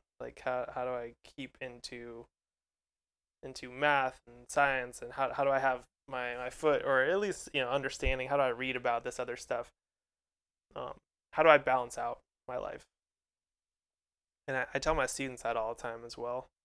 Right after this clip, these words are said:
I think it takes, especially for people who want to be in the music industry, like, the people who do it best really take it as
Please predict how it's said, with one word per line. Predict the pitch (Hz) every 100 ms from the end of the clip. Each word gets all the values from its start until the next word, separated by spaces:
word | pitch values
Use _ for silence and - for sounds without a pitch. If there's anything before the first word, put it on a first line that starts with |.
| _ _ _ _ _ _ _ _ -
I |
think | 131 131 -
it | - _ -
takes, | - 127 123 - -
especially | - 208 214 170
for | 131
people | - 131 127 127
who | 131 123
want | 123 123 120 -
to | 123 120 117 _
be | - 120 143
in | 151
the |
music | 147 156 156 151
industry, | 165 156 - 170 190 _ -
like, | 143 120 _
the | 139
people | 160 - 180
who | 160
do | 135 123
it | 113 -
best | 113 110 - - - _ _ _ _ _ _ _ -
really | 147 170 160 147 131 127
take | - 123 -
it | 127 120
as | 127 123